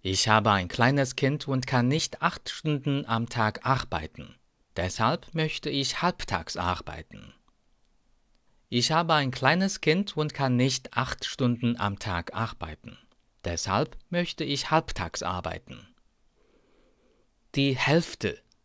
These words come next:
die Hälften. 一半. Erstens. Bitte teilt euch die Schokolade. Jeder bekommt die Hälfte. Bitte teilt euch die Schokolade.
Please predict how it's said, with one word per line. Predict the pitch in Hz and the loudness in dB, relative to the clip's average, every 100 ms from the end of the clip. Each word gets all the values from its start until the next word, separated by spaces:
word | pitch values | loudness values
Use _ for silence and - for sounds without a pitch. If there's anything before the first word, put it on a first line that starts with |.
| _ _ _ - | _ _ _ 0
die | 113 107 | 2 2
Hälften. | - 135 - - 101 82 - _ _ _ _ _ _ | 2 2 2 -8 -8 -8 -16 _ _ _ _ _ _
一 | 104 120 | 0 4
半. | 139 139 - _ _ _ _ _ _ _ _ _ _ _ _ | 4 4 0 _ _ _ _ _ _ _ _ _ _ _ _
Erstens. | 104 113 - - 69 - - _ _ _ _ _ | 2 2 -2 -12 -12 -14 -16 _ _ _ _ _
Bitte | 160 156 165 | 0 4 4
teilt | - 131 160 - | 8 8 8 4
euch | 110 104 - | 2 2 -2
die | - 104 | -2 -2
Schokolade. | - - 104 92 90 90 90 85 _ _ | -2 -2 0 2 2 2 -2 -4 _ _
Jeder | 104 110 135 170 | 2 4 4 2
bekommt | 170 - 117 117 - | 0 0 0 -2 -2
die | 156 | -2
Hälfte. | 135 143 - - 78 - _ _ _ _ _ _ _ _ _ _ _ _ _ _ - | 0 0 -2 -8 -10 -10 _ _ _ _ _ _ _ _ _ _ _ _ _ _ -6
Bitte | 160 185 - | 2 2 2
teilt | - 156 190 | 4 4 4
euch | - 127 113 - | 2 2 2 0
die | 110 | -2
Schokolade. | 98 110 - 98 87 90 110 151 | -2 -4 -2 0 2 2 0 -2